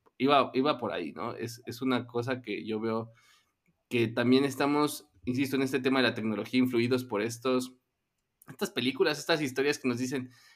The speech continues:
"Esta persona tenía un, un, empezó a programar esto, empezó a trabajar en esto de,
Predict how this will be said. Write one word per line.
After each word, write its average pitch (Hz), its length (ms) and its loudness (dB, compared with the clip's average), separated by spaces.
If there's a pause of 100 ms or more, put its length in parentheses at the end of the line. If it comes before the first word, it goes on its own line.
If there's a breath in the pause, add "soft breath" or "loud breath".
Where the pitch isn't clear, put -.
(100)
"Esta 165 220 -4
persona 165 340 0
tenía 160 220 2
un, 170 240 0
un, 165 480 2
empezó 135 340 2
a 151 60 0
programar 147 420 4
esto, 165 340 0
empezó 143 240 -4
a 139 60 -6
trabajar 139 300 2
en 139 100 0
esto 143 300 -2
de, 113 400 0